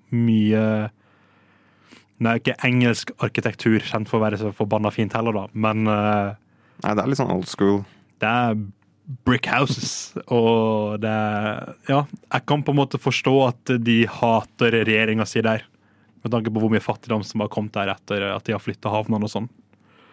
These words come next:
Speaker 1: Politikk, det gidder vi ikke å prate om her nå, men, eh, ja. Nei, men det var en veldig fin tur, eh,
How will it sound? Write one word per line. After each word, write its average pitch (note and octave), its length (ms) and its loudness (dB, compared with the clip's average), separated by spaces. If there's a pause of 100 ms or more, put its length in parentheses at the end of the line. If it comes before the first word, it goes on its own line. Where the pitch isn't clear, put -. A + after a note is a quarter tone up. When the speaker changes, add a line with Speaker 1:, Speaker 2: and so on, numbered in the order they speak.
(920)
Speaker 1:
Politikk, - 640 -6
det A2+ 140 0 (100)
gidder A2 160 -6
vi - 80 -12
ikke A2 80 -8
å - 80 -6
prate G#2 160 -8
om G#2 80 -8
her G2 80 -4
nå, G#2 140 -8 (100)
men, A#2 240 -4
eh, A2 400 -10 (1040)
ja. A#2+ 80 0 (380)
Nei, C#3 80 4
men D#3 100 2
det D#3+ 80 0
var D#3+ 80 4
en D3+ 140 4
veldig D3 80 2
fin C#3 180 4
tur, D3+ 260 2
eh, B2+ 200 4